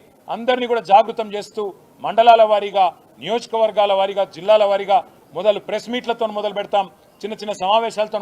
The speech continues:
మొదలు పెడతాం. తదుపరి కార్యాచరణ ఎట్లా ఉండబోతుందో పెద్దలు కేసీఆర్ గారితో ఒకసారి అంతర్గతంగా చర్చించిన తర్వాత ప్రకటిస్తామని చెప్పి కూడా తెలియజేస్తూ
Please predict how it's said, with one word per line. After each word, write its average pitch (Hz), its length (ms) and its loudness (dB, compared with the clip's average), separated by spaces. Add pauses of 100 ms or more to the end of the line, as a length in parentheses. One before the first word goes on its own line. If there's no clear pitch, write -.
మొదలు 185 200 -8
పెడతాం. 180 260 -2 (400)
తదుపరి 233 440 0
కార్యాచరణ 214 560 0
ఎట్లా 196 200 -2
ఉండబోతుందో 202 460 -4 (360)
పెద్దలు 202 300 -6
కేసీఆర్ 214 420 -2
గారితో 202 280 -2
ఒకసారి 202 360 0 (340)
అంతర్గతంగా 214 580 0
చర్చించిన 196 460 -12
తర్వాత 190 280 0 (440)
ప్రకటిస్తామని 202 560 -4
చెప్పి 185 180 -10
కూడా 175 160 -12
తెలియజేస్తూ 208 420 -8